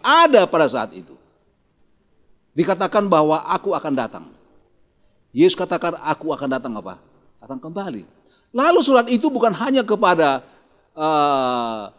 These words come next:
gereja literal pada zaman Yohanes, juga, eh, beberapa tipe individual gereja sepanjang sejarah. Ini berbeda.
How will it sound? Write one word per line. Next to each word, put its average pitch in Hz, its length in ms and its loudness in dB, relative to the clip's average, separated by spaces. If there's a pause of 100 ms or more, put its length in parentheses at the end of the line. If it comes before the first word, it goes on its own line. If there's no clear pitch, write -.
(360)
gereja 185 400 4
literal 170 480 4
pada 170 240 2
zaman 135 240 2
Yohanes, 131 480 -2
juga, 226 400 4 (400)
eh, - 160 -10 (400)
beberapa 226 800 4
tipe 220 480 0
individual 180 640 -2
gereja 165 480 2
sepanjang 220 640 -2
sejarah. 147 480 -2 (1400)
Ini 220 160 -2
berbeda. 180 480 4